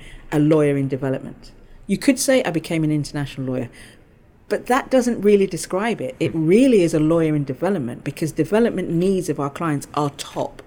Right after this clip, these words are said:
Speaker 1: of what we do. And so we are all helping to fight extreme poverty because that's our mission.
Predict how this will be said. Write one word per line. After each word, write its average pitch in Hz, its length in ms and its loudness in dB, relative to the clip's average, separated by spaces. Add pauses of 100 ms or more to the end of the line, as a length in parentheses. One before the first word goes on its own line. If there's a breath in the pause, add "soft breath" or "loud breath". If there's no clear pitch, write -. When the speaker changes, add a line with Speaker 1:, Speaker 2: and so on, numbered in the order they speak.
Speaker 1:
of 131 160 -8
what 131 180 -4
we 131 100 -4
do. 127 260 -6 (800 loud breath)
And 190 360 4
so 180 400 4 (680)
we 196 180 6
are - 140 4
all 214 280 10
helping 170 420 0
to 147 400 0
fight 165 420 0
extreme 151 380 -4
poverty - 580 -8 (460 loud breath)
because 196 340 4
that's - 300 -4
our 165 120 -2
mission. 160 440 -4